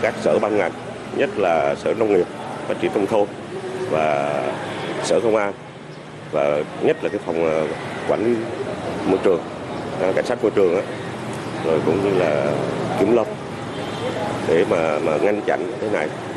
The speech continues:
Và bên cạnh đó là quan trọng nhất là truyền thông đại chúng, báo chí, truyền hình để mà sâu rộng cho toàn dân, ờ, người ta được hiểu biết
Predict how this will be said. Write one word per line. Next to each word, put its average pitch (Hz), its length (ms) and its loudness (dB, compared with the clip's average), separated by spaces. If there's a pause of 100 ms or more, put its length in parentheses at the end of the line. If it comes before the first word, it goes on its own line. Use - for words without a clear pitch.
(360)
Và 76 180 4
bên 101 220 2
cạnh 92 200 0
đó 113 240 4 (440)
là 85 260 0
quan 107 180 4
trọng 87 160 2
nhất 180 140 6 (200)
là 85 360 0 (100)
truyền 85 160 -2
thông 95 140 0
đại 76 180 0
chúng, 113 160 2 (640)
báo 104 140 4 (100)
chí, 113 120 4 (240)
truyền 87 120 2
hình 90 180 2 (520)
để 90 160 4
mà 87 180 2 (100)
sâu 110 200 4
rộng 82 240 0 (400)
cho 98 300 4 (180)
toàn 85 160 2 (100)
dân, 107 140 2 (640)
ờ, 87 240 0
người 85 100 4
ta 101 160 2
được - 200 -4
hiểu 92 160 6
biết 156 180 6